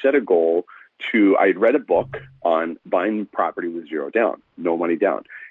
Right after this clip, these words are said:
And I set a goal for that year. I was gonna buy two properties with no money down. And the great news was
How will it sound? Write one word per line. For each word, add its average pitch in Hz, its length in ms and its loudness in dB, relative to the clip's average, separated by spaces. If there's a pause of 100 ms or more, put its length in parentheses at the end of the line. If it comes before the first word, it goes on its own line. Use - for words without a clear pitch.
(140)
And 107 200 2
I 117 100 2
set 156 160 2
a 135 40 -2
goal 113 320 4
for 113 100 -2
that 104 180 4
year. 123 300 4
I 98 40 4
was 98 120 -2
gonna 101 160 -6
buy 90 160 0 (200)
two 131 340 0 (100)
properties 87 540 0
with 92 120 -4 (100)
no 82 140 -6
money 76 240 -8
down. 117 340 -4 (480)
And 101 420 0
the 98 140 -4
great 127 300 2
news 104 260 2
was 85 280 0